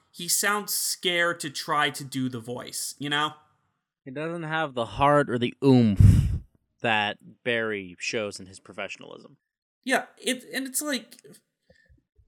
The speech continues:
Speaker 1: being more nerdy and sounding more neurotic and scared does not make a good voice, you know? It has to actually sound good to the ear, which Barry Gordon does fine.
Speaker 2: Absolutely.
Speaker 1: Like,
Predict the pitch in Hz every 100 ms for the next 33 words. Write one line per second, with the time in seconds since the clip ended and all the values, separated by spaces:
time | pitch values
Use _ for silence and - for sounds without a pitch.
0 | 165 - 247 233 208 247 285 214 208 233
1 | 254 254 - 196 170 214 214 214 180 165
2 | 196 208 175 175 175 175 185 175 151 -
3 | 190 170 175 151 156 180 180 - 151 185
4 | 170 - 160 156 170 151 131 143 123 -
5 | - - 143 151 156 151 147 175 180 -
6 | 170 - 151 139 - _ - - 175 170
7 | 170 143 - 165 147 156 143 127 165 151
8 | 120 - 147 147 - 180 170 139 170 160
9 | 131 139 127 - 135 120 120 - _ -
10 | 240 247 - - 202 202 262 196 147 110
11 | - - - _ _ _ 240 -